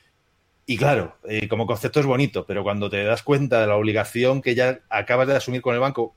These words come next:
que a nivel económico hasta, no recuerdo muy bien, pero creo que era incluso inferior al alquiler que pagaba de oficina, ¿no? Pero claro, esto ya no es un alquiler que dice, "Bueno, las cosas van mal, cierro y se acabó". No, tienes treinta años por delante <laughs> de, de asegurarte hacer algo con eso, ¿no?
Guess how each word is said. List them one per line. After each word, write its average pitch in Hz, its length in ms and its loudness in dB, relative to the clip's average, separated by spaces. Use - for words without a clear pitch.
que 113 60 -4
a - 20 -2
nivel 147 200 0
económico 175 600 2
hasta, 117 340 -4
no 185 100 -4
recuerdo 135 260 -4
muy 127 120 -2
bien, 147 120 0
pero 127 140 0
creo 139 100 0
que 151 100 2
era 147 60 2
incluso 131 320 -6
inferior 117 320 0
al 113 80 6
alquiler 110 300 2
que 113 80 -4
pagaba 110 320 2
de 104 80 2
oficina, 107 420 -6
¿no? 117 180 -10
Pero 113 160 -2
claro, 123 160 4
esto 120 160 -4
ya 131 80 2
no 135 80 2
es - 80 -12
un 135 80 -2
alquiler 123 280 -2
que 113 80 -2
dice, 107 140 -10
"Bueno, 120 240 -4
las 104 120 -10
cosas 131 180 -6
van 123 120 0
mal, 143 300 -2
cierro 139 300 -2
y - 20 2
se 123 120 -6
acabó". 110 280 2
No, 117 260 -2
tienes 139 220 -4
treinta 131 220 -2
años 131 200 0
por 120 160 -2
delante 139 640 -2
<laughs> - 180 -16
de, 143 200 2
de 180 220 2
asegurarte 135 520 0
hacer 120 200 -2
algo 110 300 0
con 98 160 -8
eso, 92 180 -12
¿no? 107 140 -14